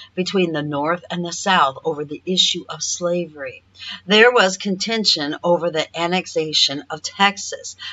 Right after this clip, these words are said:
whether it would be admitted free or slave. An attempt had been made on President Jackson's life just six years before. Harrison took office a short twenty years before the Civil War.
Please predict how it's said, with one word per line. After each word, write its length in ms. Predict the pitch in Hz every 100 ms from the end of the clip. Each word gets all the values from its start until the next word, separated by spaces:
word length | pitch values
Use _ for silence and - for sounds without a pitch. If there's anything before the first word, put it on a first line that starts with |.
| -
whether 260 | 190 185 180
it 120 | 160
would 160 | 170 160
be 200 | 165 143
admitted 480 | 147 160 156 139
free 460 | - 135 135 139 -
or 80 | 180
slave. 600 | - 196 202 185 143 - _ _ - - -
An 140 | 208
attempt 440 | 190 196 254 254
had 100 | 233
been 180 | 180 170
made 260 | 165 165 190
on 160 | 165
President 460 | 151 170 156 151 120
Jackson's 640 | 165 180 214 - 156 139 131
life 260 | 123 131
just 280 | - 247 -
six 300 | 269 262 -
years 200 | 226 190
before. 640 | - - 220 226 - - - _ - - - -
Harrison 540 | 226 240 233 - 175
took 240 | 170 190 190
office 440 | - 196 190 160 -
a 60 |
short 400 | 156 - 214 208
twenty 380 | - 214 202 196
years 240 | 175 170 -
before 500 | 151 - 208 226 214
the 80 |
Civil 320 | 196 214 196 190
War. 400 | 208 233 -